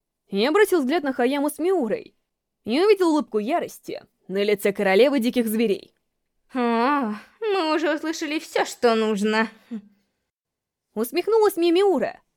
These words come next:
Speaker 1: Кажется, её проблемы кинули в лету. Хаяма рядом с ней тоже фыркнул. Дело принимает скверный оборот. Только что мы вели.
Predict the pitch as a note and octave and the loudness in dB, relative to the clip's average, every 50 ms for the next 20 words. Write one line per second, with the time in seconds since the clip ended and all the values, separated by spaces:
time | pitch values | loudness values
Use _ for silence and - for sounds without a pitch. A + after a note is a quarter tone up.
0 | _ _ - F3+ G3+ C4+ C4+ A3 G3 G3 - G3 F#3+ F#3+ F#3+ G3 F#3+ F3+ F#3+ G#3 | _ _ -4 0 2 2 2 0 -4 -4 -2 0 0 0 0 0 -2 -2 0 -2
1 | C4+ C#4 G3 E3+ - - D4+ D#4+ D4+ D4 D4+ C#4+ D#4+ F4 B3 - - - - - | -2 -2 -4 -6 -6 -4 -2 0 2 2 2 2 0 0 -2 -4 -6 -8 -8 -10
2 | - _ _ _ _ _ _ _ _ _ _ _ _ _ _ - G3+ G#3+ C#4+ F#4+ | -16 _ _ _ _ _ _ _ _ _ _ _ _ _ _ -2 0 2 4 4
3 | A#4 B4 A4+ A4 G#4+ G4 G4+ F#4+ - - G4 G4+ G4 - C4+ B3 A3+ A#3+ A#3+ - | 4 4 4 4 4 2 0 0 0 -2 -2 -2 -2 0 0 0 2 0 0 -2
4 | B3+ B3+ A#3+ A#3+ A#3+ B3 B3 C4 C4+ - _ _ _ _ _ _ _ _ _ _ | -2 -2 -2 -2 0 0 0 -2 -2 -6 _ _ _ _ _ _ _ _ _ _
5 | _ _ _ - G3+ F3+ F3+ E3 F3 F#3 F#3+ G3 A3 B3 B3 C#4+ D4 D4+ D#4 D4+ | _ _ _ -12 -10 -10 -8 -4 0 4 6 6 6 4 2 -2 -2 0 0 0
6 | E4+ E4+ E4+ - - - C#4 A3 A3 G#3 G3+ G3 G3 G3 G3 G3 G3 G3+ G3 G3 | 0 0 -2 -4 -4 -6 -4 -2 0 2 2 2 0 0 0 0 2 2 2 2
7 | G3+ G3+ G3+ G3 _ _ _ _ _ _ _ _ _ _ _ _ _ _ _ - | 2 0 0 -2 _ _ _ _ _ _ _ _ _ _ _ _ _ _ _ 0
8 | D4+ G4+ A4+ A4 G#4 F#4+ - - - D#4 D4 D4 C#4+ B3+ C#4 B3 F#3+ - - | 4 4 4 4 4 0 -2 -2 -4 -2 -2 0 0 0 0 -2 -2 -4 -8